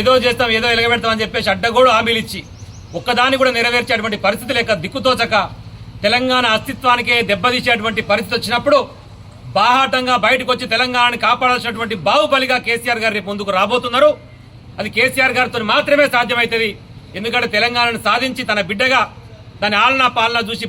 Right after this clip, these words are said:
బాగు చేసుకున్నటువంటి సందర్భం కేసీఆర్ గారిది. నేను ముఖ్యమంత్రి అయితే చాలు, తెలంగాణ ఎక్కడ పోతే నాకేందినటువంటి నేపథ్యం రేవంత్ రెడ్డిది. ఇది ప్రజలు గమనిస్తున్నారు, అర్థం చేసుకుంటున్నారు. ఈరోజు ఒక అస్తిత్వానికి దెబ్బ తగిలేటువంటి పరిస్థితి వచ్చింది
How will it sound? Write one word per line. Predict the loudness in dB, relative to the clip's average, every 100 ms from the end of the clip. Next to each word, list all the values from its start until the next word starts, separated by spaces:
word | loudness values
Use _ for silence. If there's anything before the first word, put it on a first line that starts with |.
| 0
బాగు | 2 0
చేసుకున్నటువంటి | -4 -4 -4 -4 -6 -4 -2
సందర్భం | -2 -2 -2 -4 -4
కేసీఆర్ | -4 0 2 2
గారిది. | 0 -4 -10 -18 -20 -20 -20 -20 -18 -6
నేను | -4 -2
ముఖ్యమంత్రి | 0 2 2 2
అయితే | 0 0 2
చాలు, | 4 4 2 0
తెలంగాణ | -2 -2 -2 0
ఎక్కడ | 2 4
పోతే | 4 2
నాకేందినటువంటి | 0 -2 -2 -4 -4 -6 -8 -10 -14 -8
నేపథ్యం | -4 -2 -2 -2 -4 -2
రేవంత్ | -2 -2 -4
రెడ్డిది. | -6 -8 -10 -14 -20 -14
ఇది | -10 -4
ప్రజలు | -2 0 0
గమనిస్తున్నారు, | -2 -4 -4 -4 0 0
అర్థం | 0 -4
చేసుకుంటున్నారు. | -4 -8 -12 -6 -6 -6 -14 -20 -20 -10 -2
ఈరోజు | 2 2 2 2
ఒక | 0
అస్తిత్వానికి | -2 -2 -2 0 -2
దెబ్బ | -2 0
తగిలేటువంటి | 0 0 0 -2 -2
పరిస్థితి | -2 -4
వచ్చింది | -6 0